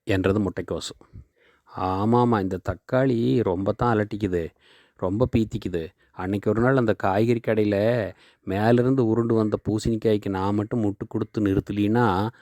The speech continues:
அங்கேயே நசுங்கி சட்னியா இருப்பாய் வா. பேசுறா பாரு அழகை பத்தி" என்றது ஒரு வெங்காயம். "ஆ,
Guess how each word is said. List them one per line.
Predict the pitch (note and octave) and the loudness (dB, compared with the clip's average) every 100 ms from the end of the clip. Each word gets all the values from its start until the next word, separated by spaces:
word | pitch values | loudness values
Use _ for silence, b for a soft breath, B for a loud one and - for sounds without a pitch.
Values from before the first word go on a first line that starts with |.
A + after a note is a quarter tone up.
| b | b
அங்கேயே | F2+ F#2+ G#2+ B2+ | -2 0 2 4
நசுங்கி | A#2+ G#2+ A#2 A#2+ - | 4 2 0 -2 0
சட்னியா | G2 G2+ G#2+ G#2+ | 0 2 2 2
இருப்பாய் | G#2+ G#2+ F#2+ | 0 0 -2
வா. | E2+ D#2 _ b b - | -2 -8 _ b b -10
பேசுறா | F2 F#2 G2+ A#2+ A#2+ | -6 -4 -2 2 2
பாரு | A2+ A2 | 4 2
அழகை | F#2+ F#2 F#2+ - | 2 0 -2 -4
பத்தி" | - - - - _ b b b b - | -4 -4 -6 -20 _ b b b b -4
என்றது | G2+ G2+ F#2+ A#2 | 0 2 2 4
ஒரு | G#2 F#2+ | 4 2
வெங்காயம். | F2+ F#2 E2+ F2 _ B B B B B B _ E2 | -2 -4 -4 -8 _ B B B B B B _ -2
"ஆ, | G2+ A#2 E2 | 2 2 0